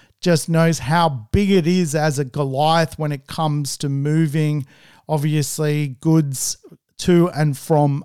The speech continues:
Australia. It's got world-class infrastructure when it comes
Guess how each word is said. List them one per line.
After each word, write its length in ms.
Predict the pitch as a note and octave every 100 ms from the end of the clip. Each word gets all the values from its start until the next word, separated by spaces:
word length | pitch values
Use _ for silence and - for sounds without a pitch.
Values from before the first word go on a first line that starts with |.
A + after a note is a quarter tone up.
| _
Australia. 880 | D3 - - E3+ E3+ F3 F3 E3 D#3+ - _ - - -
It's 240 | F3 D3
got 320 | - F3 D#3
world-class 840 | D3+ F3+ F3+ E3+ - F#3 D#3+ D3 - -
infrastructure 1080 | F3+ - F3 - F3+ E3 - F3+ D3+ D3 C3+
when 140 | D3 D#3
it 140 | C#3
comes 540 | - D3+ D3 C#3+ C3